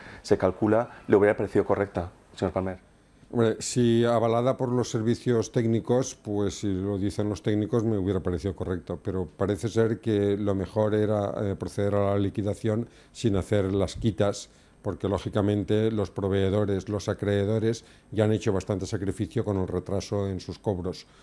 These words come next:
Speaker 2: y vamos a intentar que cobren todo lo que se les debe.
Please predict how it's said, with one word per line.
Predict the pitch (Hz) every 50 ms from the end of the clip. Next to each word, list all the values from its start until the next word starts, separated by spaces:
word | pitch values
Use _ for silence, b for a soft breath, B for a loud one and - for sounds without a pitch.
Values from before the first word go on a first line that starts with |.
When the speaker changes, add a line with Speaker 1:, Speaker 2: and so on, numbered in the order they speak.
| b b b b -
Speaker 2:
y | - 98 90 90
vamos | 85 95 95 95 92 -
a | 98
intentar | 95 87 95 90 80 95 95 90
que | - 104 95 90 -
cobren | - 101 85 85 87 87
todo | 80 - 87 85
lo | 82 82
que | 78 -
se | - -
les | 90 87 85 80
debe. | 82 87 78 78